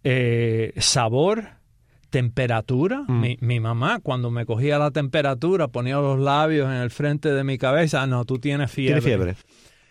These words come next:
Speaker 1: Hay tantos nervios que esa sencilla molestia de morder el, el labio o solo pasar la lengua sobre el labio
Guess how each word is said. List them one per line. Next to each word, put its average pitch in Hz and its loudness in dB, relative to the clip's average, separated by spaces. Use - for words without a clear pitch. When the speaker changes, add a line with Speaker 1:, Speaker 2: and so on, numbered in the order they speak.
Speaker 1:
Hay 151 2
tantos 196 -2
nervios 170 0
que 147 2
esa 185 0
sencilla 190 0
molestia 139 0
de 127 0
morder 131 0
el, 156 0
el 139 0
labio 135 0
o 131 0
solo 202 0
pasar 170 -2
la 180 0
lengua 202 -2
sobre 131 -2
el 127 0
labio 135 0